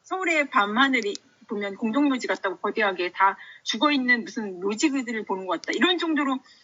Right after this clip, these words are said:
지금도 종교는 중요해요. 근데 중세 시대와 고대 시대도,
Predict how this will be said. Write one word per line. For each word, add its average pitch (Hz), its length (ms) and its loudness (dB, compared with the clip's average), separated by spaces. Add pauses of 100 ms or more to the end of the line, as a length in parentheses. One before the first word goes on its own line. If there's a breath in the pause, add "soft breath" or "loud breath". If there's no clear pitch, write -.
(340 loud breath)
지금도 370 1000 -2 (260)
종교는 359 440 -2
중요해요. 240 400 0
근데 294 540 -4 (380)
중세 381 400 -2
시대와 349 640 0
고대 320 240 2
시대도, 339 420 -2